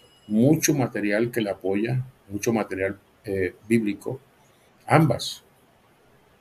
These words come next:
Entonces, si todavía esas dos escuelas, después de,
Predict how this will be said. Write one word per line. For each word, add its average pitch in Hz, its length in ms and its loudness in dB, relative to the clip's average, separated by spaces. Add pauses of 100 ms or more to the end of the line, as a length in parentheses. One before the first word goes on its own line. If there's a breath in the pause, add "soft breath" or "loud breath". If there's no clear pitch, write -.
(840 loud breath)
Entonces, 113 1120 4 (720 loud breath)
si - 380 4
todavía 120 580 4
esas 151 260 2
dos 139 200 2
escuelas, 127 640 -2
después 120 560 -2
de, 113 460 0